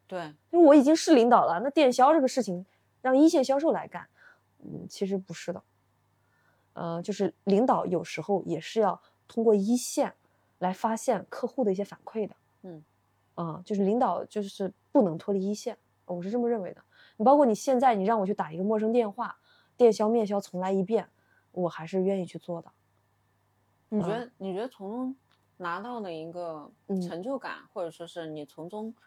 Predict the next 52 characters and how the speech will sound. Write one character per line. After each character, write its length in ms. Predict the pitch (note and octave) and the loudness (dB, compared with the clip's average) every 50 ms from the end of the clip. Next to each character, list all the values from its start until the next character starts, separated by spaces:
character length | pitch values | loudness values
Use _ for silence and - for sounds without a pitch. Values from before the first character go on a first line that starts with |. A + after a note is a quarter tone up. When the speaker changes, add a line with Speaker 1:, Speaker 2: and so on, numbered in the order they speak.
| _ _ _ _ _ | _ _ _ _ _
Speaker 1:
能 240 | E3 D#3 D#3+ E3+ | -12 -12 -12 -10
够 420 | F3+ G#3 G#3 F#3+ F3 D#3+ C#3+ - - _ _ _ _ _ _ | -10 -8 -6 -6 -4 -6 -6 -8 -14 _ _ _ _ _ _
得 180 | - D#3+ D#3 | -6 -6 -4
到 300 | D#3 - A#3+ A3 F#3+ E3+ | -4 -4 -6 -6 -6 -8
些 220 | E3 - - E3 D#3+ | -8 -10 -12 -12 -12
什 140 | - - - | -12 -18 -20
么 140 | G#2 A2+ | -20 -20
呢？ 120 | B2+ C3+ B2 - _ _ _ _ _ _ _ _ | -20 -20 -20 -20 _ _ _ _ _ _ _ _
就 140 | _ D3+ | _ -14
这 40 | C#3+ | -14
种 280 | - - D#3 C#3 C3+ C3 _ _ _ _ _ _ _ _ _ _ _ _ _ - - - _ _ _ _ _ | -12 -12 -12 -12 -14 -16 _ _ _ _ _ _ _ _ _ _ _ _ _ -20 -20 -20 _ _ _ _ _
Speaker 2:
就， 140 | _ - B3 - | _ -4 -4 -2
就 180 | - - E4 | 4 4 6
是 120 | C4 A#3 F#3+ - - - _ - - | 6 6 2 0 -6 -16 _ -6 -2
我， 140 | - F#3+ - - | -2 -2 0 -2
我 60 | G3+ | -6
最 200 | - - E4 C#4 | 2 6 6 6
直 160 | G3 F#3+ G3+ | 6 4 4
接 160 | F#3+ A3+ C#4 D4 | 6 6 8 8
的 80 | C4+ | 8
感 220 | G3 E3+ F3 F3 F3 | 6 6 4 2 0
觉， 180 | F3 F3 G3 - - - - | 0 -2 -2 -6 -12 -16 -8
Speaker 1:
钱。 240 | G#3 G#3+ G3+ G3+ G3+ | -6 -6 -4 -2 -2
<laughs> 0 | |
Speaker 2:
呃， 300 | F#3 F#3 F3+ F3+ F#3 F#3 F#3 | -2 0 0 0 0 -2 -2
钱 260 | - - - F3 G#3+ | -4 -4 -4 -2 0
是 80 | B3 C4 | 2 2
一 80 | B3+ | 2
方 220 | B3 C4+ C4 C#4 D4 | 2 2 2 2 4
面， 280 | D#4+ F4+ D#4 A3 F3+ D#3 | 2 2 0 -2 -6 -8
Speaker 1:
嗯。 80 | F3+ F3+ | -10 -10
Speaker 2:
就 120 | E3 E3 | -8 -8
是 40 | D#3+ | -10
成 180 | E3 - G#3 G3+ | -8 -6 -4 -2
就 140 | A3+ C4+ B3 | 0 0 0
感 180 | G#3 - - - - | -2 -6 -8 -10 -16
吧。 140 | - - - _ _ | -18 -18 -18 _ _
Speaker 1:
对。 240 | F#3+ F3+ D#3 D3+ - _ _ _ _ _ _ _ _ | -18 -16 -16 -16 -18 _ _ _ _ _ _ _ _
Speaker 2:
啊， 360 | - F#3+ F3 F3 E3 D#3+ E3+ - _ | -8 -8 -6 -6 -8 -8 -12 -12 _
然 180 | F#3 F#3 F3+ | -4 -4 -4
后 380 | F#3 - - G#3+ G3+ G3 F3+ F#3 - _ _ _ _ | -4 -2 0 2 2 2 0 -2 -6 _ _ _ _
尊 260 | - B3 B3+ C4 B3 | 0 0 0 0 2
重， 200 | - C4+ - - G3 - _ _ _ | 0 0 0 -2 -8 -18 _ _ _
那 80 | - F#3+ | -12 -6
很 140 | - F3+ | -4 0
多 100 | F3 F#3+ | 0 0
客 220 | F#3+ - - B3 A3+ | -2 0 -2 0 2
户 100 | A3 G#3+ | 2 0
很 200 | G#3 G#3+ G3 E3+ | 0 -2 -6 -4
尊 180 | - G#3 G#3 G#3 | -4 -4 -2 -2
重 180 | A3+ A3 G3+ | -2 -4 -6
你。 120 | F#3 F#3 | -10 -12